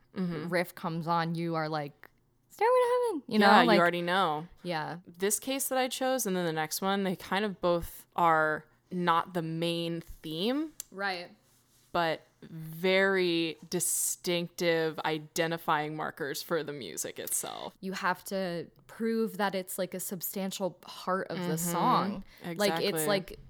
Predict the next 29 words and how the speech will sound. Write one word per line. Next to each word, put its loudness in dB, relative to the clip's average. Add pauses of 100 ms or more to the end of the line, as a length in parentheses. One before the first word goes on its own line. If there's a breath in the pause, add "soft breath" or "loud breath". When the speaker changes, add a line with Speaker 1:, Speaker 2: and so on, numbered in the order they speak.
(160)
Speaker 2:
the -4
part -2
of -6
the -10
song -6
and -8 (120)
how 0
much -2
of -4
it. -4
And -6 (520 soft breath)
again, -2
I -2
think -4
that 0 (100)
Speaker 1:
This -4
is, -2
Speaker 2:
I 6
Speaker 1:
even 6
though 6
it's 2
just 0
the 0
opening, -2
it's 0
Speaker 2:
Yeah. 2
Speaker 1:
very 0
substantial. -8
Speaker 2:
Yeah. -2